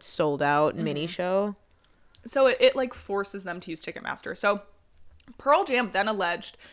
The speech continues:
Speaker 2: that, um, Ticketmaster had persuaded promoters to boycott their tour.
Speaker 1: Oh.
Speaker 2: Where basically Pearl Jam was like, "Hey, like, we're trying to put on a tour, you know, can we use your venue, whatever?" And, um, the promoters were silent. <laughs> They were, like,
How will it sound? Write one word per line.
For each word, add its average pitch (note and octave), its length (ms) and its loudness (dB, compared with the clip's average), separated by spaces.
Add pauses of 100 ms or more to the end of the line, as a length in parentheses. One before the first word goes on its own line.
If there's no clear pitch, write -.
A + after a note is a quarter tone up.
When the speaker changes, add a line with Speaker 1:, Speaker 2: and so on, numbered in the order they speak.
(240)
Speaker 2:
that, F#3+ 340 6
um, F#3 260 2
Ticketmaster A3+ 540 -2
had G#3+ 140 -2
persuaded F#3+ 440 -4
promoters F3 680 -6
to G#3+ 180 -6
boycott G3 880 0
their F3 160 -4
tour. - 560 -10 (560)
Speaker 1:
Oh. C4+ 200 -4 (220)
Speaker 2:
Where A3 180 0
basically G#3+ 320 0
Pearl A3 180 -2
Jam G#3+ 180 0
was G#3 120 -8
like, G#3+ 100 -6
"Hey, F#4+ 240 -6
like, F4+ 160 -6
we're D4 80 -6
trying C4 160 -6
to C4+ 60 -6
put C4 100 -6
on B3+ 140 -4
a B3 40 -6
tour, A3+ 360 -4
you A3+ 100 -4
know, G3 100 -6
can G#3 140 -12
we G#3+ 80 -6
use A3 160 -6
your G#3 100 -4
venue, F#3+ 360 -4
whatever?" F3 480 0 (100)
And, F3 600 -6
um, F3+ 420 -4 (1120)
the G#3 120 -6
promoters F#3 340 -8
were - 80 -18
silent. - 560 -18 (180)
<laughs> C#5+ 680 0
They F4+ 100 4
were, E4 120 2
like, B3+ 320 -4